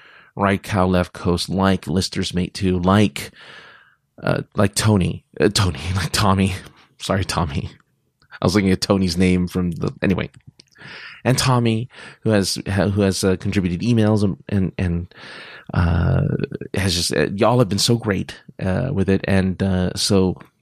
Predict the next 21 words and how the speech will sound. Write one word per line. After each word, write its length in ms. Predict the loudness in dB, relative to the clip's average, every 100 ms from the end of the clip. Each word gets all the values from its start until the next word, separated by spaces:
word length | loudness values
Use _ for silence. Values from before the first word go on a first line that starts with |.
| _ _ _ _ -18 -2
I 80 | 2
did 160 | 2
get 160 | 2 0 2
a 40 |
message 520 | 2 2 0 -2 -6 -4
in 100 | -4
regards 500 | 2 4 4 2 -4
to 300 | 0 0 0
some 240 | 2 2
of 160 | 2 2
the 240 | 4 2 2
questions 440 | 0 2 2 2
and 80 | 0
stuff 160 | 2
that 100 | 2
I 60 | 2
asked 340 | 2 2 0
in 80 | -2
the 80 | -6
previous 420 | -2 -2 0 0
episode, 540 | -2 -4 0 2 2